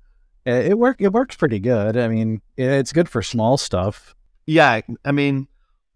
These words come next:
Speaker 2: but again, for the same price, you could have gotten something better, or maybe, like, ten dollars more. You could have gotten something much better. And I don't understand why this man has all these people around him,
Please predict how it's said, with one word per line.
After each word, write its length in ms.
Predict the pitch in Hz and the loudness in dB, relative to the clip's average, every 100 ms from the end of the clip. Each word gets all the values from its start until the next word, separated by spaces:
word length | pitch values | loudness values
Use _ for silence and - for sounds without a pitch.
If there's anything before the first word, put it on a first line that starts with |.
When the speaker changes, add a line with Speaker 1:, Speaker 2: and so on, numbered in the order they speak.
| - 151 | -2 0
Speaker 2:
but 80 | |
again, 540 | 135 110 147 131 110 113 | 0 0 2 2 0 -4
for 200 | - 139 | -2 -4
the 140 | 127 | -2
same 400 | 117 - 180 170 | -6 -2 0 -2
price, 380 | - 127 120 - | 0 0 0 -2
you 80 | 127 | -4
could 180 | - 131 | 0 -2
have 80 | |
gotten 320 | 107 135 127 117 | 2 0 0 -4
something 460 | - 131 - 110 | -4 -4 -2 -4
better, 360 | 98 127 107 107 | 0 0 0 -4
or 80 | 113 | -4
maybe, 280 | 113 110 | -2 -2
like, 220 | 117 107 98 | 0 0 -2
ten 220 | - 131 | -4 0
dollars 420 | 123 123 120 107 | 2 4 2 0
more. 320 | 117 120 107 92 | -2 0 0 -2
You 60 | |
could 120 | 104 | -2
have 60 | 110 | 0
gotten 220 | 110 101 | 0 0
something 280 | 98 107 98 | 0 -2 0
much 440 | 92 113 107 - | 0 0 0 -2
better. 420 | 90 110 92 90 - _ _ - _ | 0 2 0 -4 -10 _ _ -20 _
And 340 | 113 110 107 104 | 0 2 2 0
I 120 | 110 113 | -2 0
don't 260 | 190 226 | 2 4
understand 500 | 233 185 - 165 147 | 4 0 0 0 0
why 140 | 139 131 | 0 0
this 200 | 127 - | -2 -2
man 220 | 127 120 | -2 0
has 220 | 113 110 - | 0 -2 -2
all 120 | 151 | -2
these 200 | 185 190 | -2 -4
people 340 | - 180 151 | -4 -4 0
around 340 | 131 120 117 110 | 2 2 0 0
him, 140 | 113 | -4